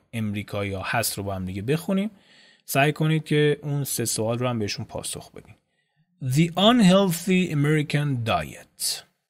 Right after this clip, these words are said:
The U S has a problem with obesity. And the government says "We need to have healthier diets."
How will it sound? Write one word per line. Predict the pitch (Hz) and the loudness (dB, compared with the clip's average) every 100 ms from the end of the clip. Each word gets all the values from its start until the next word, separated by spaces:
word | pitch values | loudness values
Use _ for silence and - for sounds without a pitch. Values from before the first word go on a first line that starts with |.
| _ _ _ _ _ _ _ _ _ _ - | _ _ _ _ _ _ _ _ _ _ -6
The | 135 170 185 214 | 2 4 6 8
U | 285 175 | 10 8
S | 113 131 - - - _ _ _ _ - - | 6 2 -2 -4 -8 _ _ _ _ -12 -2
has | 135 131 127 123 - | 2 2 0 -4 -6
a | |
problem | 175 - - 226 160 123 131 165 165 - _ - | -8 -4 2 2 2 0 2 0 -2 -10 _ 0
with | 143 160 - - _ _ _ | 2 2 -2 -12 _ _ _
obesity. | 147 143 156 151 - 92 78 69 - _ _ _ _ _ _ _ _ _ _ _ | -2 2 4 4 2 -2 -6 -10 -16 _ _ _ _ _ _ _ _ _ _ _
And | 131 139 143 135 135 | 2 4 4 0 0
the | 139 | 0
government | 127 135 202 233 135 104 113 131 - - _ | 2 6 8 8 6 2 0 -2 -4 -10 _
says | - - - 202 175 110 117 123 156 165 - _ _ _ _ | -6 -2 2 4 4 4 0 -2 -2 -4 -10 _ _ _ _
"We | 131 165 233 254 | 2 4 6 6
need | 220 165 175 165 | 6 6 4 2
to | - | -2
have | 135 - 127 127 127 120 | -2 0 2 4 4 0
healthier | 117 - 151 180 165 - 170 175 | -4 -4 0 0 -2 0 4 4
diets." | 165 120 127 117 104 - - - - | 2 0 2 4 2 -4 -6 -4 -4